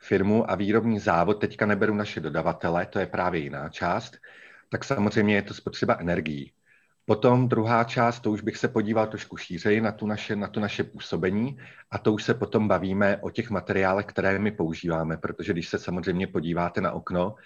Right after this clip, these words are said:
tak vidíte, že jsou ze skla, výroba skla způsobuje emise C O dva, je tam ocel, je tam hliník, je tam dřevo,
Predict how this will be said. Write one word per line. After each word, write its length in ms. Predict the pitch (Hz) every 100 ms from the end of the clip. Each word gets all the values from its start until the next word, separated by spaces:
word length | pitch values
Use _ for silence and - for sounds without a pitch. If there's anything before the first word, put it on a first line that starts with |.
| - - -
tak 160 | 92 -
vidíte, 340 | 95 98 104
že 100 | 104
jsou 220 | - 80
ze 80 | 76
skla, 300 | - - 107
výroba 380 | 101 92 90 95
skla 260 | - 101 92
způsobuje 520 | - - 95 95 85
emise 360 | 90 87 -
C 240 | - 95 85
O 120 | 90
dva, 260 | 87 90 - - - - -
je 80 |
tam 340 | - 95 95 90 - _ _
ocel, 420 | - - 101 95
je 100 | 95
tam 200 | 85 87
hliník, 600 | 85 98 101 98 95 95 - - - _
je 80 | 87
tam 220 | 87 85
dřevo, 500 | 85 110 98 104 117